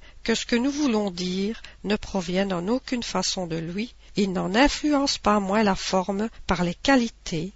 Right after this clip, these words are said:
les propriétés qui sont adéquates à son individu. C'est absolument comme lorsque vous regardez différents points de vue avec des lunettes nuancées, vertes, blanches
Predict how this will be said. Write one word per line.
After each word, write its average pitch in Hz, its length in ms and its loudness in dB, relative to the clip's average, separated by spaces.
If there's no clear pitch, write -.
les 190 140 2
propriétés 208 1080 -2
qui 196 140 -4
sont 185 320 0
adéquates 202 800 0
à 160 80 0
son 190 280 -2
individu. 165 680 -6
C'est - 360 -2
absolument 226 960 0
comme 214 240 0
lorsque 226 440 -2
vous 208 200 -4
regardez 202 640 0
différents 214 560 0
points 202 240 2
de 180 100 -8
vue 196 340 -2
avec 180 260 -2
des 226 120 4
lunettes 196 480 -2
nuancées, 185 800 -2
vertes, 175 720 -4
blanches 180 720 -4